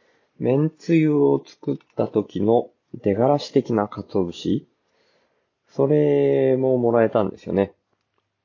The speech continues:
で、椎茸とかのもあったのかな？のこ-、残りも。椎茸と昆布。そういうのを出汁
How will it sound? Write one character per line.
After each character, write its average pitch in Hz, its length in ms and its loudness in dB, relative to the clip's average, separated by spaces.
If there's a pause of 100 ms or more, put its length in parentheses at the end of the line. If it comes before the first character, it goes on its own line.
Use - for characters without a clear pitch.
(540)
で、 98 520 -4 (220)
椎 - 240 -8
茸 - 340 0
と 82 100 -4
か 82 140 -4
の 80 360 -6
も 80 380 -6 (500)
あ - 60 -4
っ - 80 -16
た 82 80 -8
の - 80 -8
か - 120 -6
な？ 147 200 -6 (140)
の 90 100 -4
こ-、 - 220 -4
残 90 220 -4
り 78 80 -2
も。 73 200 -8 (1300)
椎 120 180 -6
茸 95 220 -2
と - 100 -10
昆 131 200 2
布。 85 200 -4 (1040)
そ 110 160 -2
う 104 40 2
い 104 40 0
う 104 40 0
の 120 220 2
を 110 80 0
出 104 140 0
汁 87 640 -4